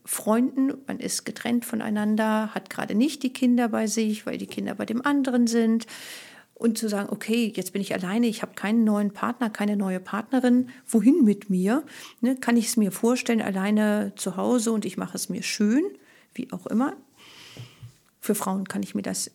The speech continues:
eher einfacher vorstellen. Ich weiß nicht, wie es bei Männern ist, ob die sich das auch gut alleine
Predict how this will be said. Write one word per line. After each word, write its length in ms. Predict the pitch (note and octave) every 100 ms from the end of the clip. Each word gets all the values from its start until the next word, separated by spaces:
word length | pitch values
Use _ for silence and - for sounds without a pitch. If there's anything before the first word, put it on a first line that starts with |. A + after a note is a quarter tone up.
| -
eher 200 | G3+ -
einfacher 360 | A3 C4 A#3
vorstellen. 400 | A3 A#3 A3 G#3+
Ich 80 | G3
weiß 220 | C4+ -
nicht, 180 | E4+ -
wie 60 | B3+
es 120 | -
bei 120 | A#3
Männern 320 | A3 B3 G#3
ist, 160 | - -
ob 140 | -
die 120 | - C4+
sich 160 | B3
das 180 | A#3+ A3+
auch 200 | A#3 - _ _ -
gut 340 | B3 - -
alleine 580 | G3+ F#3+ G3 F#3+ G3